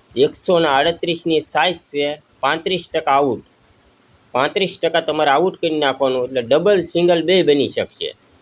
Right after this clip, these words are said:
જો પતલો નંબર ડબલ બનાવતા હોય તો પતલો નંબર ડબલ એ બનશે. અને બીજું કે જીરમ કસર કોઈ પણ જાતનું ક્લી-, નહીં આવે, ક્લીન હીરો હશે. આ રફની અંદર જે હીરો નીકળશે, અંદર એસોટ નંબર જે તમે એસોટ કરશો ને જે નીકળશે,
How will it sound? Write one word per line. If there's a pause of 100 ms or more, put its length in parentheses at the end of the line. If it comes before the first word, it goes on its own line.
(200)
જો
પતલો
નંબર
ડબલ
બનાવતા
હોય
તો
પતલો
નંબર
ડબલ
એ
બનશે.
અને
બીજું (640)
કે
જીરમ
કસર
કોઈ
પણ
જાતનું
ક્લી-, (200)
નહીં
આવે, (220)
ક્લીન
હીરો
હશે. (460)
આ
રફની
અંદર
જે
હીરો
નીકળશે,
અંદર
એસોટ
નંબર
જે
તમે
એસોટ
કરશો
ને
જે
નીકળશે,